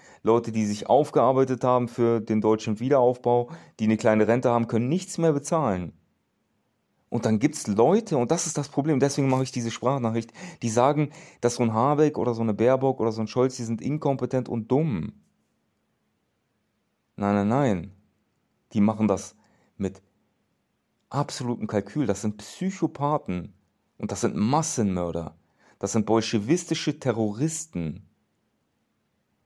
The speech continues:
Zweieinhalb Millionen Impfkrüppel in der B R D. Eine halbe Million schwere Impfschäden laut einer Charité-Studie.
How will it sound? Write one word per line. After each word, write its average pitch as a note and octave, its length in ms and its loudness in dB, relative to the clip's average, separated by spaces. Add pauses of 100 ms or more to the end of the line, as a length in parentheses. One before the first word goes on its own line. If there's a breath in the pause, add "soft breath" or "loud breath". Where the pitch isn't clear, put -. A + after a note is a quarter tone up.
(1300)
Zweieinhalb D#3 600 4
Millionen C#3+ 360 4
Impfkrüppel C#3+ 720 2
in G2+ 120 4
der G2+ 100 6
B G2 160 4
R F#2+ 100 6
D. F#2 220 -2 (220 loud breath)
Eine G2+ 140 -2
halbe E3 240 4
Million D3+ 440 2
schwere C#3+ 440 4
Impfschäden B2+ 500 2
laut G#2+ 160 6
einer A#2 120 -2
Charité-Studie. A2+ 840 0